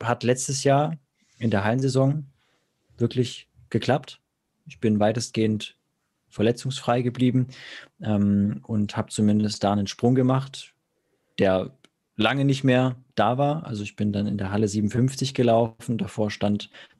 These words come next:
als Bestzeit eine sieben neunundfünfzig. Und dann haben wir uns gesagt, klar, das, das ist der Sprung auf dreitausend. Und wenn wir den im Sommer auf die fünftausend ummünzen können und dort die zehn Sekunden auch nach unten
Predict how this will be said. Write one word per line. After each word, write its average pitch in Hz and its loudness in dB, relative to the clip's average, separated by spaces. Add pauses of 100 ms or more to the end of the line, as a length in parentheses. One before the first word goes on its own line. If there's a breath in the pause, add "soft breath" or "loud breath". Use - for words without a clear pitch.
als - -6
Bestzeit 104 -2
eine 98 -4
sieben 98 -4
neunundfünfzig. 135 0 (340)
Und 104 -2 (800 loud breath)
dann 113 0
haben 123 2
wir 113 4
uns 135 0
gesagt, 139 2
klar, 120 0 (360)
das, - -6
das 110 -2
ist 131 0
der 120 6
Sprung 127 2
auf 110 2
dreitausend. 143 0
Und 120 0
wenn 113 2
wir 113 4
den 110 4
im 110 -2
Sommer 113 2
auf 104 -2
die 110 -8
fünftausend 107 0
ummünzen 123 2
können 127 0
und 113 -2
dort 117 2
die 113 -2
zehn 123 4
Sekunden 117 0
auch 127 2
nach 131 0
unten 110 -4